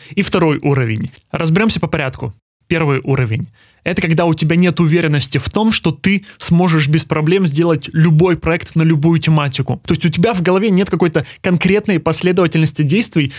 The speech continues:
что зачем следует. Да, вот возьмусь я, например, за заказ. С чего начинать? Что сделать? Какие вопросы задавать? Что должен заказчик предоставить, что не должен? Что я должен сделать? То есть нет такой вот базовой, базовой уверенности.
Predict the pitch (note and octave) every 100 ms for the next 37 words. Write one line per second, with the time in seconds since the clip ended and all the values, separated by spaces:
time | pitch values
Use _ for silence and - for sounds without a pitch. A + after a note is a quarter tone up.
0 | - - - A#3+ F#3 - F#3 D#3+ - E3+
1 | D3+ A#2 A#2 E3+ E3 D#3 F#3+ F3+ F#3+ A3
2 | - D#3 E3+ D#3+ E3 D#3 E3+ D3+ D3+ D3
3 | B2+ A2+ - - - - - G3 F#3 -
4 | C#3+ - - _ - - G3 D3 D3 B2
5 | - - - - A3 G3 F3+ E3+ D#3 C#3+
6 | C#3+ C3 A2 - - - G#3 G3+ - F3
7 | F#3+ E3+ D#3+ D#3+ E3+ D#3+ - E3 F#3 E3
8 | - F3 D#3+ D#3+ B2+ A#2+ B2+ - E3+ C#3+
9 | D#3+ E3 D#3+ C#3+ C#3+ A#2+ C3 A2 - -
10 | - - C#3+ F3 A3 F#3 G#3 F3+ C#3 D#3
11 | F3 E3+ D#3+ D#3 C#3+ D#3 D#3 D3 C3+ D#3
12 | D3+ C3+ A#2+ - B2+